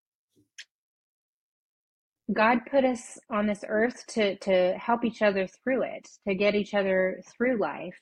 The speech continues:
And so we're not meant to do this life alone. And I believe that God set me apart, meaning my, he knew the, he knew the life I was gonna have. And, um, and so, and he knew the choices that I was gonna make. And so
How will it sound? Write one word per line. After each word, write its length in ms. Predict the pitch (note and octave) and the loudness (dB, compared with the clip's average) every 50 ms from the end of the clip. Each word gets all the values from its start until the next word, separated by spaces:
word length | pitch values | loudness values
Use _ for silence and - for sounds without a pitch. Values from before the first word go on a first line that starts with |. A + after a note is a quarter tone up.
| - - | -12 -10
And 180 | G3+ F3+ F#3 | -8 -8 -8
so 300 | - - G3 F#3+ F#3+ F#3 | -6 -4 -2 0 2 0
we're 160 | F#3 G3 G3+ | 2 0 0
not 240 | G#3 A3 A#3 A3+ - | 0 0 -2 -2 -2
meant 220 | G#3+ G#3 A3 A3 - | -2 -2 -2 -2 -2
to 140 | - G3+ | -4 -2
do 180 | F3+ G3 G3 G3 | 0 0 0 0
this 200 | G3 F#3+ - - | 0 -4 -4 -4
life 180 | F#3+ F#3 F3+ - | -4 -4 -4 -4
alone. 300 | F3+ F3 F3+ G3 A3+ A3+ | -8 -6 -6 -4 -4 -2
And 120 | G3+ F#3 E3+ | -2 -4 -4
I 100 | F3 F3 | -4 -4
believe 460 | - F#3+ F#3 F#3+ G3+ A3 A#3 G#3 G3+ | -2 -2 0 2 2 2 2 0 0
that 220 | F#3+ F3 E3+ F3+ - _ _ _ _ _ _ _ _ | -2 -2 -2 -4 -10 _ _ _ _ _ _ _ _
God 380 | - G3 F#3+ G3 G3+ G#3 G3 - | 0 0 2 2 2 0 -2 -4
set 320 | - - G#3+ F#3+ - - | -6 -4 -4 -4 -4 -4
me 180 | G#3 G3 G3 F#3+ | -6 -6 -4 -6
apart, 640 | F#3+ - - - G3 F#3 F#3 F#3 F#3 F#3 F#3 F#3 - _ _ _ _ _ _ _ _ _ _ - | -6 -8 -8 -4 -2 0 2 2 2 2 0 -2 -6 _ _ _ _ _ _ _ _ _ _ -6
meaning 600 | G3+ G3 G3 G3 F#3+ F#3 F#3 F#3 F#3 F3+ F3+ - - | -4 -4 -2 -2 -2 -2 -2 -2 -2 -4 -6 -6 -6
my, 420 | G#3+ F#3+ F#3+ F#3+ G3 G3 G3 - - _ _ _ _ _ _ _ _ | -4 -2 0 0 0 0 -2 -4 -6 _ _ _ _ _ _ _ _
he 200 | - - A3+ A#3 | -4 2 4 4
knew 340 | A#3+ A#3 A#3 C4 C4+ C4+ A#3+ | 6 6 6 6 6 6 4
the, 280 | - G#3+ G3+ G3 F#3+ - - - - - | 4 4 2 2 2 -2 -6 -10 -10 -4
he 220 | G#3 G#3+ A#3+ B3 | 0 2 4 6
knew 220 | A#3 B3+ C4 C4 | 6 6 6 4
the 120 | A#3+ A#3 G#3+ | 4 2 2
life 260 | G3+ G3 F#3 F3+ - F#3 | 2 2 2 0 0 -2
I 100 | F3+ F3 | -4 -4
was 160 | E3+ E3+ - | -6 -8 -10
gonna 160 | - F3+ E3+ D#3+ C#3+ | -12 -12 -12 -12 -12
have. 300 | - - - - - G#3+ - - - _ _ _ _ _ _ _ _ _ - | -14 -14 -12 -14 -14 -16 -18 -20 -20 _ _ _ _ _ _ _ _ _ -8
And, 540 | A3 F#3+ F#3+ F#3 F3+ F3+ F3+ F3+ F3+ F3 - - - | -4 -2 0 0 0 0 0 -2 -4 -4 -6 -8 -6
um, 560 | G#3+ F#3+ F#3 F3+ F3+ F3 F3 F3 F3+ F3+ A3 - _ _ _ - | -4 -2 -2 -2 -2 -2 -4 -4 -6 -6 -8 -12 _ _ _ -6
and 160 | G#3+ G#3 G3 | -4 -4 -4
so, 440 | - - G#3 G3+ G3 G3 G3 G3 - - _ _ - | 0 2 4 4 6 4 2 2 0 -6 _ _ -4
and 180 | G#3+ G3 G3 | -2 -2 0
he 100 | G3+ G#3+ | 0 2
knew 180 | G#3+ G#3+ A3 A3 | 4 4 4 4
the 100 | G#3+ G#3 | 2 2
choices 400 | G#3 - - G3+ G3 - G3 F3+ | 0 0 -2 -2 -2 -4 -4 -4
that 120 | - F3+ | -4 -2
I 80 | F3 E3+ | -2 -4
was 100 | E3+ F3+ | -4 -4
gonna 160 | F3+ E3 E3+ | -6 -6 -4
make. 320 | F3+ G3 G3+ F#3 F3 - F3+ | -4 -2 -2 -2 -2 -2 -6
And 140 | F3+ F3 | -8 -6
so 220 | - - F#3 F#3 | -4 -2 -2 -2